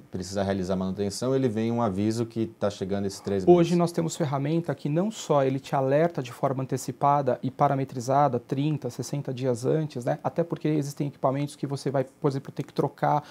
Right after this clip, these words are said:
Speaker 2: alguma peça, aí você já pode fazer uma cotação, mas mais importante do que isso, né,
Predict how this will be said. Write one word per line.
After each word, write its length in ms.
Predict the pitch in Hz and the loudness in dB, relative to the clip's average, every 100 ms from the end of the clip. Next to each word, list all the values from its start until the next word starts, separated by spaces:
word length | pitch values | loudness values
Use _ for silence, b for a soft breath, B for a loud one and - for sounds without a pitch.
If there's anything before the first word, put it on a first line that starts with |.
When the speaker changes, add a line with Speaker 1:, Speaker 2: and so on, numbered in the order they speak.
| B | B
Speaker 2:
alguma 300 | - 131 139 | 2 2 2
peça, 380 | 131 147 147 - | 2 2 2 2
aí 80 | 127 | 2
você 200 | 131 - | 2 -2
já 80 | 139 | -2
pode 300 | - 147 131 | 4 2 2
fazer 220 | 143 135 | -4 -2
uma 120 | 135 | -4
cotação, 600 | - 131 123 - 143 170 170 B B - | -4 -6 -6 2 2 2 -2 B B 2
mas 240 | 156 160 | 2 2
mais 380 | 147 170 196 180 | 0 0 0 -2
importante 420 | 170 170 151 147 | -4 -4 -6 -6
do 80 | 147 | -10
que 140 | - | -6
isso, 420 | 131 120 117 - | -4 -4 -6 -4
né, 160 | 120 | -2